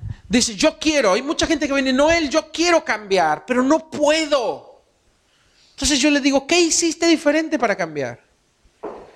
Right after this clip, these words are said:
Y nada. Tienes que cambiar tus hábitos y tus costumbres.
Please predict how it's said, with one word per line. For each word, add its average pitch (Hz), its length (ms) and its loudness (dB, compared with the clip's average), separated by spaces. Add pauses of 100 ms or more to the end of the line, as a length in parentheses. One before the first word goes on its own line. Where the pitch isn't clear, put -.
(120)
Y 156 140 -10
nada. 147 440 -4 (1700)
Tienes 240 320 2
que - 120 -14
cambiar 202 540 -2
tus - 360 -2
hábitos 247 1000 -2
y 226 80 -4
tus - 360 0
costumbres. 226 1040 -2